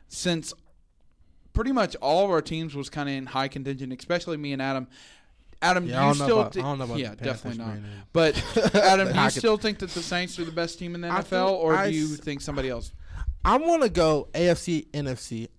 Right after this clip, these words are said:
Speaker 2: I think in the N F C, the Saints are still the best team. I think the only one issue they have is receiving core. The receiving core,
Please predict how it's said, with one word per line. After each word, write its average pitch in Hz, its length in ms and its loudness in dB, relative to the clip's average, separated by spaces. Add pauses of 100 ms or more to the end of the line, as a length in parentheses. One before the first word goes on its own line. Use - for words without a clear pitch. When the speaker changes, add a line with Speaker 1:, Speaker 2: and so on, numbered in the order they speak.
Speaker 2:
I 180 120 2
think 214 260 0 (100)
in 156 260 -2
the 143 220 -2
N 147 160 -2
F 147 120 -2
C, 147 140 -2
the 131 100 -2
Saints 143 400 -4
are 120 80 -6
still 135 180 -8
the 123 100 -6
best 120 240 -4
team. 135 280 -6 (420)
I - 100 0
think - 500 -4
the 151 140 -4
only 185 460 0
one 151 300 -2
issue 160 320 -4
they 147 140 0
have 156 360 0 (800)
is - 360 -6 (360)
receiving 127 400 -8
core. 117 420 -6 (720)
The 151 100 2
receiving 175 360 2
core, 170 440 4